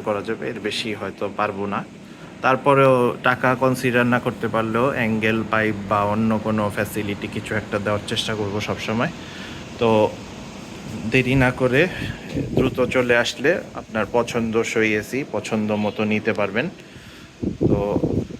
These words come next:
এখন আমি এক টনের প্রাইসগুলা বলে দেই সরাসরি। এক টনের হাইসেন্স, এটা পড়বে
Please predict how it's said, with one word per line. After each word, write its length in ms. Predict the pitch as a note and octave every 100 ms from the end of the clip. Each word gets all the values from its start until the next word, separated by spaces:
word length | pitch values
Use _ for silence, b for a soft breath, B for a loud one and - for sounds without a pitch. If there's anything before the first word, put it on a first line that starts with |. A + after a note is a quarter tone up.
| - - - - -
এখন 280 | A2+ A2 A#2+
আমি 200 | B2 A2+ A#2 A#2+
এক 60 | -
টনের 300 | C3+ B2 A2+ G#2+
প্রাইসগুলা 580 | A#2 A2+ A2+ G#2+ A#2 A#2+ A2 A#2
বলে 180 | A2+ G#2
দেই 140 | G2+ E3+ -
সরাসরি। 460 | A#2 G#2 - G#2+ D#3 - - - - B B B B - -
এক 120 | B2 -
টনের 380 | C#3 C3+ C3+ C3+ C3 B B B B -
হাইসেন্স, 520 | C3+ C3+ - B2+ E3 - - - - - - B2
এটা 140 | B2 A#2+
পড়বে 320 | A#2+ A2 A#2